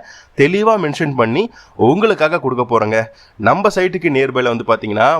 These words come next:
மகேந்திரா வேர்ல்டு சிட்டி நாலு கிலோமீட்டர்ல போட்டிங் ஏரியா இருக்கு, டூரிஸ்ட் பிளேஸ் இருக்கு. அது மட்டும் இல்லாம, அ, உங்களுக்கு வந்து பாத்தீங்கன்னா, அ, ஸ்கூல் இருக்கு,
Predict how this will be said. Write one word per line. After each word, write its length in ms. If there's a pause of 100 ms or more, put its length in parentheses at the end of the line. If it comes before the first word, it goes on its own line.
மகேந்திரா 560
வேர்ல்டு 280
சிட்டி 400
நாலு 420
கிலோமீட்டர்ல 480
போட்டிங் 360
ஏரியா 260
இருக்கு, 320
டூரிஸ்ட் 300
பிளேஸ் 200
இருக்கு. 400 (300)
அது 220
மட்டும் 240
இல்லாம, 500 (360)
அ, 300
உங்களுக்கு 420
வந்து 180
பாத்தீங்கன்னா, 460 (160)
அ, 420
ஸ்கூல் 360
இருக்கு, 420